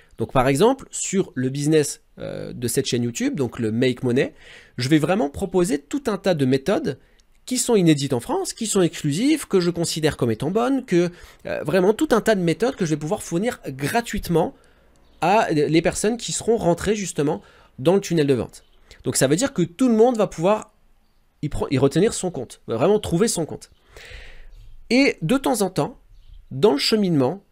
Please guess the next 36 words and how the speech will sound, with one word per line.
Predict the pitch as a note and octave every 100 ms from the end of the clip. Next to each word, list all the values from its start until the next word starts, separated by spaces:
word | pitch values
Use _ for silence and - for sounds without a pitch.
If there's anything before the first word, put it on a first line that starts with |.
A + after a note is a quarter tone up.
| _ -
eh |
bien, | C3 G3 -
je | C#3
vais | C#3+
proposer | F#3+ - B3+ A3+ G3
des | G3
méthodes | F3 E3 C#3+ E3 G3+ - -
qui | G3
seront, | E3+ - G3+ G3 E3 -
à | D#3
mon | E3
sens, | D3 E3+ D#3+ -
les |
plus | A#2+ B2+
puissantes, | - B2+ A#3 E4+ D#4+
les | C#3+
plus | - A#2+
intéressantes, | B2+ - B2+ C3 A#3+ D#4 -
les | D3 C3+
plus | -
rapides | C#3+ F3+ G3 A3 E3
aussi | C3+ -
pour | D#3 B2 A2
avoir | G#2+ G#2
des | A#2+
gains. | A#2+ F3+ D#4+ _ -
Et | A#3+
ces | B3+ - B3 A3 -
méthodes-là, | E3 F#3 F3 C#3 C3 - - - _ _
elles | F#3+
seront, | G3+ - E3 D3+ G#3 - -
elles | D#3+ D3+
auront | C#3 B2+
un | C3
accès | B2+ - F#3
payant. | - C3